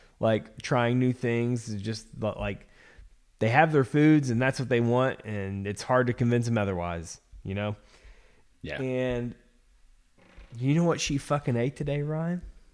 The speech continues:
Speaker 1: A fucking cheeseburger.
Speaker 2: Sweet.
Speaker 1: Ate the whole fucking thing.
Speaker 2: Hell yeah. Who doesn't love a cheeseburger?
Speaker 1: Fuck, man. My, my kids now are cheeseburger eating fools, man.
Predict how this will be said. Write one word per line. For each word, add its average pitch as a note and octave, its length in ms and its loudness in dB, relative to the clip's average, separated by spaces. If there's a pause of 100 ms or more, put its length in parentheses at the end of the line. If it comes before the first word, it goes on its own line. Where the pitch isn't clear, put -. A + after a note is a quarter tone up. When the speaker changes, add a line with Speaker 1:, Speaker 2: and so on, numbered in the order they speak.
(1300)
Speaker 1:
A B2 80 -4
fucking C#3 380 -2
cheeseburger. A2 680 -2 (840)
Speaker 2:
Sweet. - 640 -8 (380)
Speaker 1:
Ate D3+ 260 2
the B2+ 140 2
whole C3 260 2
fucking B2 480 -2
thing. F2 340 -10 (480)
Speaker 2:
Hell B2 220 -2
yeah. A2+ 340 0 (520)
Who A2 80 -6
doesn't A2 280 -2
love G2+ 120 -2
a F2 40 -8
cheeseburger? C#2+ 560 -8 (360)
Speaker 1:
Fuck, C#3 460 -4
man. A#2+ 220 -6
My, C#3 180 2
my C#3 280 2
kids B2+ 360 4
now G#2+ 220 4
are G2 160 0
cheeseburger G#2+ 800 0
eating F#2+ 320 -6
fools, G2+ 760 -10
man. E2+ 340 -12